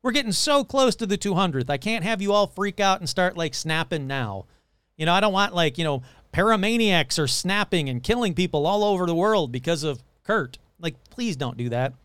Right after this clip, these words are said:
Yeah, it'd be great press and people would listen to my podcast, but that's not the kind of press I want. I need you people. Relax. Come on, Paramaniac, stick with me.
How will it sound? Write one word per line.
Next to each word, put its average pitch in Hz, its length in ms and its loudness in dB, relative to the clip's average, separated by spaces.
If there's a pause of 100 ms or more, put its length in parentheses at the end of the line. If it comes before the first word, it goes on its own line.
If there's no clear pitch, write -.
(140)
Yeah, 349 100 0
it'd 220 140 -2
be 196 80 -4
great 156 400 -6
press 170 380 -2
and 131 120 -12
people 160 200 -4
would 147 100 -4
listen 151 180 -4
to 160 80 -6
my 131 120 -6
podcast, 165 500 -6
but 190 100 -12
that's 233 140 -4
not 240 100 -4
the 202 80 -14
kind 185 160 -6
of 160 60 -8
press 139 200 -4
I 123 80 -2
want. 104 220 -8 (480)
I 170 80 -4
need 185 220 0
you 127 80 -2
people. - 360 -10 (140)
Relax. 170 500 -4 (520)
Come 247 80 0
on, 196 160 2
Paramaniac, 143 640 0
stick - 260 -2
with 151 160 2
me. 101 200 -8